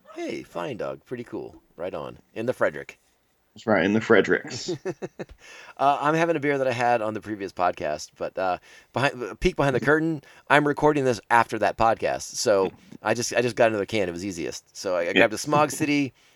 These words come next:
Speaker 1: uh, the Watt Strike I P A, part of their, uh, Smog Days I P A series, with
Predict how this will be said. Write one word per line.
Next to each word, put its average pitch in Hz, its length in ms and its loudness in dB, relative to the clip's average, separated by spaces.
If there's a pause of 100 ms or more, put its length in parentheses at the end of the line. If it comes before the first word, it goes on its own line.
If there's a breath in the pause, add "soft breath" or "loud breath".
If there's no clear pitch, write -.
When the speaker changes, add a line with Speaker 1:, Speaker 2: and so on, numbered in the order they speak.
(180)
Speaker 1:
uh, 107 220 0
the 104 100 -6
Watt 123 240 0
Strike 123 340 -2
I 117 120 2
P 107 240 -4
A, 104 260 2 (300)
part 107 160 -4
of 98 60 -8
their, 98 220 2
uh, 90 120 0
Smog 104 340 -2
Days 98 220 -2
I 92 100 0
P 92 180 -12
A 92 100 -4
series, 92 500 -6 (480)
with 98 160 -10